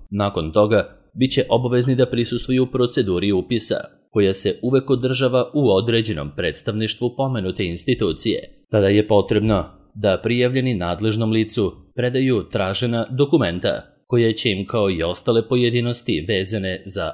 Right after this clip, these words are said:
ovaj zvanični postupak, biti na vreme navedena.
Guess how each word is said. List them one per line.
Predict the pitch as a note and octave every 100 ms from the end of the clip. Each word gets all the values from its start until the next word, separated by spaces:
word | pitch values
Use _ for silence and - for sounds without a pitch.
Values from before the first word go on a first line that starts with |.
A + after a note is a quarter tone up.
| -
ovaj | A2+ A2 F2+ D2
zvanični | G2 G#2+ G#2+ - A2+
postupak, | A2 G#2 - - F#2+ - _ -
biti | F#2+ B2 B2 A#2+ G#2 D2+ G#2
na | A#2+ A2+ A2+
vreme | C3 A2 E2 F#2 F2+
navedena. | A2 C#3+ G#2+ E2 F#2 D2+